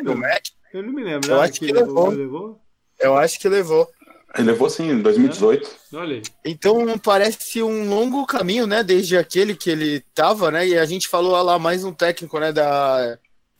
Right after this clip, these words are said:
Speaker 1: que é meio que da Andy Reid, né, coach
Speaker 2: Uhum.
Speaker 1: tree e tal, mas ele veio lá do Eagles, né, e tudo mais."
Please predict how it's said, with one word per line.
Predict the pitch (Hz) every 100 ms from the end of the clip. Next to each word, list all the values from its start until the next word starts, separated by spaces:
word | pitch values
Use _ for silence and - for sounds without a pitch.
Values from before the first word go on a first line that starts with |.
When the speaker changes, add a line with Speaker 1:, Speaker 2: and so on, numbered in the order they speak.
| _ _ _ -
Speaker 1:
que | 156 139 _ _ -
é | 151
meio | 156 175
que | - 170
da | 165 160
Andy | 156 156 147
Reid, | 139 185 190 139 139
né, | 156
coach | 156 151 143 160
Speaker 2:
Uhum. |
Speaker 1:
tree | 196 165 196
e |
tal, | - 180 196
mas | 160 156
ele | 156
veio | 156 156
lá | 160
do | 147 147 151
Eagles, | 202 175 147 139
né, | 147
e | 160
tudo | 160 143
mais." | 147 185 190